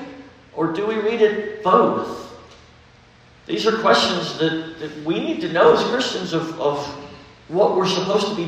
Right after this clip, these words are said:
doing with this Bible. If, if you were with a, a family member and they came up to you and they said, "All right, Ambriel, what's the big idea? What, what's the Bible all about? Tell me in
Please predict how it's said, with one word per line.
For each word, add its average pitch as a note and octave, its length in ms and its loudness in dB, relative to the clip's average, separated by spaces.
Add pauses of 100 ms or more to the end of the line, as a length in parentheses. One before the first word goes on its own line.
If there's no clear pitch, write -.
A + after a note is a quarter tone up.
doing F3+ 520 2 (180)
with E3 180 -2
this E3+ 260 0
Bible. G3 400 0 (1500)
If, F3+ 340 4
if - 40 -2
you C4+ 280 6
were B3 360 10
with G3 300 4
a, D#3+ 580 2 (520)
a D3 240 4
family F#3 520 6
member C3 460 -4
and C#3+ 140 0
they F#3+ 100 6
came A3+ 260 2
up A3 180 4
to F3+ 60 0
you D#3 280 2
and C#3+ 80 0
they C3+ 140 0
said, C#3 520 -4
"All E3 140 -2
right, - 560 -2
Ambriel, D#3+ 580 2 (1400)
what's G3 420 4
the - 380 4 (200)
big F3 180 4
idea? C3+ 480 4
What, A#2 200 -2
what's G3 260 4
the - 80 0
Bible D#3 380 8
all C#3+ 200 6
about? A#2 320 4
Tell A3 300 6
me A#3 240 0
in D3+ 200 -2